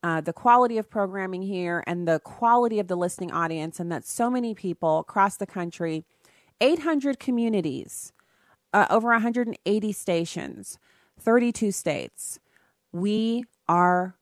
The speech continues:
grateful. We are grateful to you, uh, for your listening, for your participation,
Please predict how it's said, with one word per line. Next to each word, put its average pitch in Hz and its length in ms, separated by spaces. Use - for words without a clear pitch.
grateful. - 580
We 160 100
are 151 120
grateful 165 380
to - 120
you, 254 480
uh, 175 80
for 196 160
your 175 120
listening, 233 520
for 214 180
your 175 180
participation, 190 920